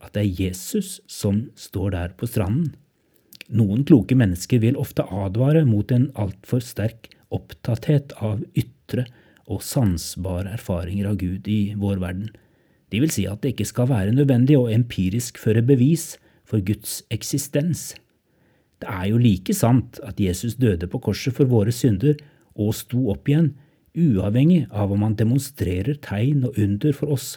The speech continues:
her og nå. På en måte har de helt rett. Vi skal ikke gjøre oss avhengige av slike sansbare erfaringer for å tro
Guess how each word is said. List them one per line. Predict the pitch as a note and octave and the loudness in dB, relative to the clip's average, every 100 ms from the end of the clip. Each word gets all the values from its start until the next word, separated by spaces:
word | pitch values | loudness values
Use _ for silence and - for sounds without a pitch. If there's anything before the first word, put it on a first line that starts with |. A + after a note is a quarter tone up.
| - | -6
her | G#2+ B2+ | -2 0
og | C3+ | 2
nå. | E3 F#3 - _ _ _ _ _ _ _ - | 2 -2 -8 _ _ _ _ _ _ _ -4
På | F#3+ | 2
en | F3+ | 4
måte | C3 - A#2+ | 4 4 2
har | |
de | A2 | 2
helt | G#2+ A2 - | 2 0 -2
rett. | G#2+ - - _ _ _ _ _ _ - | -4 -6 -20 _ _ _ _ _ _ -4
Vi | G2+ D#3 | 0 0
skal | - A2 A2 | -2 -4 -4
ikke | - - G#2+ | -6 -2 2
gjøre | A2 E2+ F2 | 2 2 -2
oss | - - | -8 -2
avhengige | A#2+ F#2 F2+ F#2+ F2+ G#2+ G2 | 0 0 -4 -4 -2 0 -2
av | G#2+ | -2
slike | A2+ F#2 G2 G2+ - _ _ - | -2 -2 -4 -6 -10 _ _ -14
sansbare | - - A#2+ F2+ - - F2 F#2 F#2+ | -8 0 0 0 -4 -6 -6 -6 -8
erfaringer | - F2 F2+ F2 | -4 -4 -2 -4
for | - F3 | -2 0
å | D#3 | 0
tro | G#2 | 0